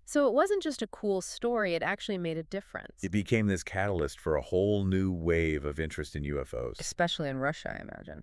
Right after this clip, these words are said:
Speaker 2: Exactly.
Speaker 1: Mm.
Speaker 2: It made people realize that maybe these things weren't so crazy after all.
Speaker 1: And it pushed for more serious research into these phenomena.
Speaker 2: Yeah.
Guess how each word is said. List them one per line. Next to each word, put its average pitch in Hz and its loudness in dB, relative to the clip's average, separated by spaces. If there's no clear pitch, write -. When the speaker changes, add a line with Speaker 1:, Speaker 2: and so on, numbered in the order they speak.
Speaker 2:
Exactly. 82 -2
Speaker 1:
Mm. 165 0
Speaker 2:
It 120 2
made 131 4
people 151 2
realize 123 2
that 104 2
maybe 101 2
these 120 0
things 131 0
weren't 117 0
so 123 2
crazy 117 2
after 113 0
all. - -8
Speaker 1:
And 208 0
it 196 -4
pushed - 0
for 202 4
more 196 4
serious 202 -4
research 180 -2
into 160 -4
these 147 -8
phenomena. 151 -6
Speaker 2:
Yeah. 85 0